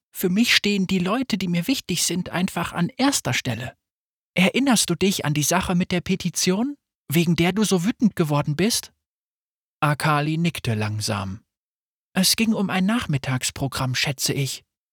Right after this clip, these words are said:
bei dem Freiwillige mit Kindern an den Strand oder in die Spielhalle gehen, die nicht wissen, wo sie sonst hingehen sollen. Das klang nach einer guten Möglichkeit,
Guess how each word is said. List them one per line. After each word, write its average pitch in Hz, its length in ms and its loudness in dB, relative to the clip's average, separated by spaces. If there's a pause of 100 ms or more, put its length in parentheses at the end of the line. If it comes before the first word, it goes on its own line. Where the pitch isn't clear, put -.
(100)
bei 190 100 2
dem 196 200 2
Freiwillige 170 760 0
mit - 200 -2
Kindern 214 400 0
an 165 100 0
den 165 100 2
Strand 220 440 2
oder 160 180 2
in 156 80 0
die 160 80 0
Spielhalle 156 540 0
gehen, 185 280 4 (300)
die 208 80 0
nicht 208 300 0
wissen, 226 340 2 (200)
wo 196 180 0
sie 214 100 4
sonst 220 340 2
hingehen 190 400 2
sollen. 113 440 -2 (420)
Das 165 240 2
klang 185 320 4
nach 214 160 4
einer 180 240 4
guten 220 320 0
Möglichkeit, 180 800 2